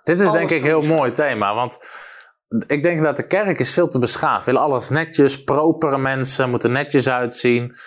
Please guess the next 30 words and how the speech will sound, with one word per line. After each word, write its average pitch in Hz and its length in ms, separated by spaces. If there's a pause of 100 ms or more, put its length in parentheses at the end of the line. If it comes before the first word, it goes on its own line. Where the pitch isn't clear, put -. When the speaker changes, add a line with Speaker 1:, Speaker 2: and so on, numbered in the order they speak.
(280)
Speaker 1:
En 120 320
uiteindelijk 135 640
<laughs> - 80
mensenlevens 131 520
horen 143 320
te 123 120
veranderen 120 440
en 120 80
te 117 100
verbeteren. 107 680
Speaker 2:
Zeker. 180 400
Speaker 1:
Maar 156 200
kijk, 190 180
en 190 80
als 180 200
je 180 60
kijkt 202 180
naar 185 120
Jezus, 190 440
zijn 175 120
discipelen 247 420
die 131 140
hij 110 80
uitkoos, 92 480
inderdaad. 104 540 (300)
Hij 127 180
koos, 131 380
eh, 127 120
<laughs> 123 500 (360)
bela-, 120 140